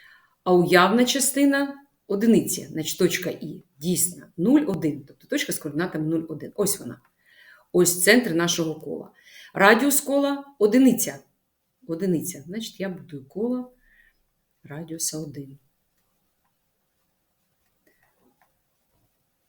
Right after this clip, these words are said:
Так. А тепер, е, вс-, те, що всередині кола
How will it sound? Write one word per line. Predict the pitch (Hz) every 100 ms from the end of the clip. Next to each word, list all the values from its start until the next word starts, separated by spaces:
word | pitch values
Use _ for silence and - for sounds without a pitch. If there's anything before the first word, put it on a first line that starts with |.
| _ _ _ _ _ _ _ _ _ -
Так. | 139 123 - - - -
А | -
тепер, | 196 294 349 339 - - - _
е, | - 180 180 180 180 175 165 175
вс-, | - -
те, | - 285
що | 269
всередині | 240 - 247 233 180 180 175
кола | 175 339 392 370